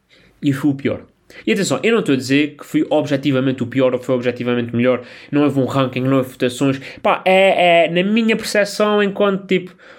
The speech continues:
pá, não tá a correr a noite bem a ninguém, mas a mim correu um bocadinho melhor que, que, que aos outros. E ao contrário, tipo, a noite estava a correr bem a toda a gente, a mim também me correu bem, mas correu-me pior do que aos outros. Estão a perceber?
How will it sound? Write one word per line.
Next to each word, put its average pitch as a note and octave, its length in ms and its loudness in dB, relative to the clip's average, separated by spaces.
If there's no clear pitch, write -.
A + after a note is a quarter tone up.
pá, F3 160 4
não D#3+ 140 -2
tá F3+ 120 0
a F3 40 0
correr E3+ 240 2
a E3 60 -4
noite F3 240 -4
bem E3+ 160 2
a - 20 0
ninguém, F3 400 0
mas F#3 200 -2
a F#3 40 0
mim F#3 120 0
correu F3 220 -2
um D#3 180 0
bocadinho D#3 280 -2
melhor B2+ 260 0
que, B2 80 -14
que, B2+ 80 -20
que B2+ 320 2
aos B2 140 0
outros. A2 280 -6
E C#3 140 2
ao C#3+ 120 2
contrário, G3 340 -2
tipo, - 180 -10
a C#3 80 -2
noite D#3+ 140 0
estava E3+ 160 0
a E3 40 -6
correr E3 200 -2
bem E3 200 0
a - 20 0
toda E3 200 -2
a D#3+ 40 0
gente, F3+ 280 -2
a E3 40 0
mim F3+ 160 0
também E3+ 220 0
me D#3+ 60 -4
correu E3 240 -2
bem, F3 160 0
mas F3 180 -4
correu-me D#3 300 -4
pior E3 260 2
do E3+ 80 -10
que D3+ 60 -6
aos C3 100 -2
outros. A#2+ 240 -2
Estão F3+ 160 -2
a F3 40 0
perceber? F3 340 -4